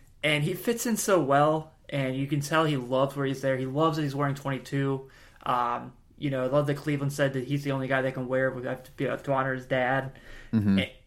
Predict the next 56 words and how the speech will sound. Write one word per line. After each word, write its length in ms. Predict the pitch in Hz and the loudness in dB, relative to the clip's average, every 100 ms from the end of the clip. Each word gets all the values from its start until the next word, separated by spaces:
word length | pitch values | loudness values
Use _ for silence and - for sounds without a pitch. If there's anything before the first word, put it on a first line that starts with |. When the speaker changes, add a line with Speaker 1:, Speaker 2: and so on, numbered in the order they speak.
| _ - | _ -2
Speaker 1:
and 520 | 156 147 143 143 - - - - | 2 4 4 2 -2 -12 -16 0
when 140 | 165 | 6
I 60 | 160 | 8
watched 340 | 180 240 - | 10 10 6
him 120 | 269 | 0
start 260 | 220 226 214 | 0 4 4
at 100 | 196 | 2
center, 480 | - 160 214 254 - - | 2 2 2 -2 -6 -2
I 140 | 151 | 2
was 140 | 147 147 | 2 2
like, 200 | 143 147 | 0 2
"Man, 340 | 190 147 123 - - - | 0 -2 -4 -14 -20 -10
this 160 | - 214 | 2 2
is 120 | 302 | 6
everything 320 | 208 175 160 | 4 4 4
I 40 | 156 | 4
want 180 | 156 147 | 2 0
Tristan 260 | 175 160 | -4 -4
Thompson 360 | 147 165 214 151 | 2 2 2 -2
to 60 | 117 | -2
be." 360 | - - - - - - - | -2 -4 -6 -20 -20 -20 -16
He 160 | - 208 | 0 8
gets 160 | 226 117 | 10 10
Speaker 2:
Right. 80 | |
Speaker 1:
rebounds. 720 | 180 190 214 254 285 294 - - - - | 10 12 12 12 6 2 0 -4 -20 -2
When 160 | 180 190 | 4 8
he 60 | |
goes 220 | 190 220 | 10 8
to 60 | 240 | 8
the 100 | 214 | 6
rim, 220 | 165 196 | 8 6
it 100 | 196 | 6
doesn't 200 | 165 185 | 4 4
look 80 | 190 | 2
like 140 | 196 | 2
it's 120 | 185 190 | 2 -2
in 80 | 175 | -2
slow 220 | - 185 | 4 4
motion 360 | 147 165 220 | 6 4 2
when 60 | 190 | 0
he's 120 | 151 | 0
dunking. 500 | 143 139 151 247 294 - - - - - | 2 0 2 -4 -4 -8 -20 -18 -12 -2
It's 220 | 160 - | -2 4
not 200 | 190 165 | 4 6
like 160 | 170 | 4
it's 180 | 165 156 | 2 0
like 320 | 151 139 139 - _ | 4 4 2 -12 _
he's 200 | 170 139 | -2 2
going 340 | 160 160 151 | 2 2 2
up, 260 | 143 151 - | 4 4 0
like, 580 | 143 147 143 143 - - | 2 4 4 2 -6 -10
and 100 | 156 | -2
you 100 | 147 | 0
put 220 | 143 165 156 | 0 0 2
it 120 | 147 | 4
on 480 | 143 143 135 135 | 4 4 2 -2